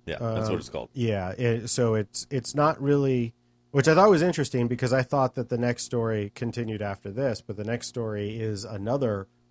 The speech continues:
Speaker 2: parallel story
Speaker 1: Yeah.
Speaker 2: that is, uh,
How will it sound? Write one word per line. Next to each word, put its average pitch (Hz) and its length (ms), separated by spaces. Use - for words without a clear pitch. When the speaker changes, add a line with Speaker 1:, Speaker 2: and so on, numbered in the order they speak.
Speaker 2:
parallel 110 540
story 98 600
Speaker 1:
Yeah. 101 120
Speaker 2:
that 104 180
is, 98 400
uh, 95 240